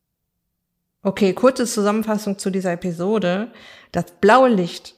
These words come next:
aus elektronischen Geräten, dem T V und auch aus L-E-D-Lampen sorgt dafür, dass die Melatoninausschüttung stark gehemmt wird. Wir brauchen Melatonin für einen tiefen, regenerativen Schlaf als Antioxidant und für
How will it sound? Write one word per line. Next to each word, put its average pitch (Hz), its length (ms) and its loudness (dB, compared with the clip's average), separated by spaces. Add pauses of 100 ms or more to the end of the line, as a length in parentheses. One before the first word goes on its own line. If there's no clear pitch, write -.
aus 165 160 -6
elektronischen 202 640 -2
Geräten, 165 360 -8
dem 160 160 -8
T 180 120 -6
V 175 420 -6
und 254 240 -6
auch 202 200 0
aus 202 200 -4
L-E-D-Lampen 180 960 -4
sorgt 214 520 0
dafür, 208 260 -2
dass 180 160 -6
die 180 100 -8
Melatoninausschüttung 175 1200 -6 (460)
stark - 680 -4
gehemmt 165 400 -4
wird. 240 360 -2 (380)
Wir 269 240 0
brauchen 220 640 2
Melatonin 202 720 -2
für - 480 -2
einen 190 460 0
tiefen, 226 600 -2
regenerativen 180 1040 0
Schlaf 156 600 -6
als 233 400 0
Antioxidant 175 1040 -4
und 226 260 -2
für 202 460 0